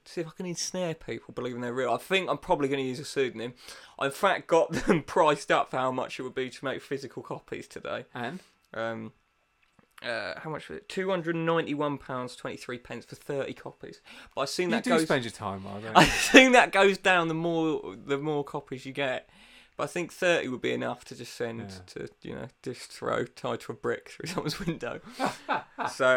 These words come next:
Speaker 1: uh, yeah, I think I'm gonna write it on a pseudonym. I've got one which is nearly finished called Thousand and one Pornographic Film Parodies.
Speaker 2: Yep.
Speaker 1: Which I've been working on a long time.
Speaker 2: Yeah,
Speaker 1: It's very
Speaker 2: that's
Speaker 1: much
Speaker 2: very
Speaker 1: a
Speaker 2: much your magnum opus.
Speaker 1: It is, yeah. It's very much my Citizen Kane. Um,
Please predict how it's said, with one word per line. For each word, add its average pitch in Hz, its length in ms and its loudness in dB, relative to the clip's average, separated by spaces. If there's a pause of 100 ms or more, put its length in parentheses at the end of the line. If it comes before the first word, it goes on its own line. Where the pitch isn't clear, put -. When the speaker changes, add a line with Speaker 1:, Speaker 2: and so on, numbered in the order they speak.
(360)
Speaker 1:
uh, 139 80 4
yeah, 156 180 10
I 147 60 6
think - 140 -2
I'm 175 40 2
gonna 170 140 2
write 160 180 6
it 139 40 6
on 143 140 4
a 127 40 -6
pseudonym. 123 420 -2
I've 135 100 0
got 185 200 4
one 202 260 10
which 143 160 0
is - 60 -16
nearly 160 180 2
finished 131 400 -6
called 131 220 -6
Thousand 139 380 -2
and 127 60 -4
one 131 140 -2
Pornographic 127 640 -6
Film 131 240 -4
Parodies. 120 580 -6
Speaker 2:
Yep. 120 240 2 (380)
Speaker 1:
Which 120 120 -8
I've - 40 -14
been 143 100 -4
working 127 300 4
on 120 100 0
a - 20 2
long 123 300 2
time. 123 220 -2
Speaker 2:
Yeah, 135 220 8
Speaker 1:
It's 123 60 4
very 139 120 6
Speaker 2:
that's 135 60 4
Speaker 1:
much 135 80 2
Speaker 2:
very 160 140 6
Speaker 1:
a 151 40 -4
Speaker 2:
much 135 220 -4
your 127 100 0
magnum 117 400 2
opus. 107 440 -6
Speaker 1:
It 175 140 4
is, 170 260 8
yeah. 156 140 12
It's 143 140 10
very 208 120 8
much 185 200 4
my 170 120 0
Citizen 143 580 -2
Kane. 131 520 0 (380)
Um, 131 480 6